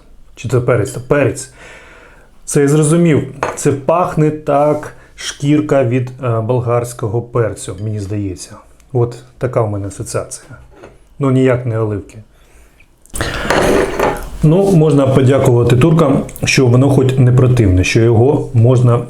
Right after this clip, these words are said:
все-таки, якщо голодний, їсти. Бачите, все-таки,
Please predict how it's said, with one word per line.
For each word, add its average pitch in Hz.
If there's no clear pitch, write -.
все-таки, 123
якщо 117
голодний, 110
їсти. 107
Бачите, 151
все-таки, 147